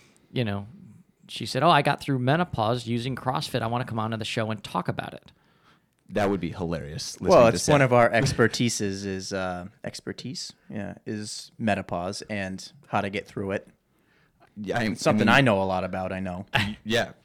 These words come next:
Speaker 1: I, I think it's interesting that in the, the topics that people wanna talk about are things that are not necessarily mainstream. I mean, people don't wanna come on and talk about their,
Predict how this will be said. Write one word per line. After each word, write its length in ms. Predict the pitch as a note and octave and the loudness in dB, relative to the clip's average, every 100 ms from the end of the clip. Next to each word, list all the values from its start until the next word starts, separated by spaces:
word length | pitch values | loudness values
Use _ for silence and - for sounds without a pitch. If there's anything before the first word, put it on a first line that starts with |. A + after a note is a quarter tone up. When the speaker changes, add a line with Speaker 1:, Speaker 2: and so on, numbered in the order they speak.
| _ - - | _ -18 -6
Speaker 1:
I, 140 | - - | -4 2
I 80 | D#3+ | 2
think 160 | G#3+ F3 | 4 2
it's 100 | D3+ | 0
interesting 400 | D#3+ D#3+ D3 B2+ | -2 -4 -4 -4
that 160 | A#2+ - | -6 -4
in 160 | C3+ | -4
the, 100 | B2+ | -2
the 140 | C3 B2 | -2 -6
topics 460 | - B2+ C#3+ B2 | -2 -2 -2 -6
that 120 | - A2 | -6 -6
people 240 | B2+ - | -6 -4
wanna 160 | A2+ G#2+ | -6 -6
talk 300 | - B2 A#2+ | -2 -2 -2
about 220 | G#2 G#2+ | -6 -6
are 40 | |
things 280 | G2+ A#2 G#2+ | -6 -6 -4
that 100 | G#2+ | -4
are 200 | G#2+ A2 _ _ | -4 -6 _ _
not 260 | B2 A#2+ C3 | -6 -4 -4
necessarily 760 | B2+ A2+ A2+ - B2+ A#2+ G#2+ | -6 -6 -8 -4 -4 -4 -6
mainstream. 800 | G#2 G#2 G#2 G#2 - - A2+ G#2+ F#2+ | -10 -10 -10 -8 -8 -8 -10 -10 -8
I 40 | |
mean, 100 | A#2+ | -6
people 220 | A#2 C#3 | -4 -4
don't 120 | D#3 D#3+ | -2 -2
wanna 180 | C#3+ C3 | -2 -4
come 120 | B2 | -4
on 100 | B2 | -4
and 80 | A#2 | -4
talk 200 | A2 A2 | -6 -8
about 280 | A2+ A2+ - | -4 -6 -4
their, 240 | A2 A2+ | -6 -8